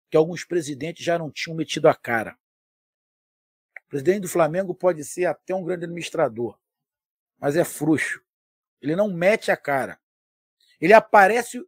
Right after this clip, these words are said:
no finalzinho pra falar alguma coisa.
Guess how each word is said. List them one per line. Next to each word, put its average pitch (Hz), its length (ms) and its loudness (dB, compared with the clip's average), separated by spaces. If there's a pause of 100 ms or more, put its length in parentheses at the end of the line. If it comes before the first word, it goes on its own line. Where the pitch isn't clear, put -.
no 214 140 -12
finalzinho 220 840 -4
pra 202 160 -4
falar 202 260 0
alguma 214 360 -4
coisa. 127 500 -12